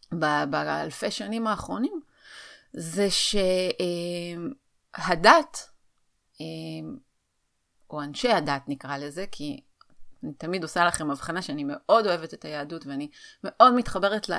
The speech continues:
ל-, לידע שיש שם, ואני מאוד לא מתחברת ל-, ל-, לעסקנות הדתית, אוקיי? ל-, להתעסקות הזאת, כי, כי בעיניי היא הרבה פעמים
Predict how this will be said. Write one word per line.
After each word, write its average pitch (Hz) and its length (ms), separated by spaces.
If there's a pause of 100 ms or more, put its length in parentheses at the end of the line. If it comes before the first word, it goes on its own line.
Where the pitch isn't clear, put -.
ל-, 156 380
לידע 190 680
שיש 180 500
שם, 226 260 (880)
ואני 190 380
מאוד 190 340
לא 220 220
מתחברת 180 680
ל-, 160 220 (200)
ל-, 160 380 (520)
לעסקנות 180 720
הדתית, - 480 (140)
אוקיי? 160 260
ל-, 147 220
להתעסקות 170 680
הזאת, 190 240
כי, - 200
כי 185 140
בעיניי 196 440 (160)
היא 185 160
הרבה 175 180
פעמים 185 400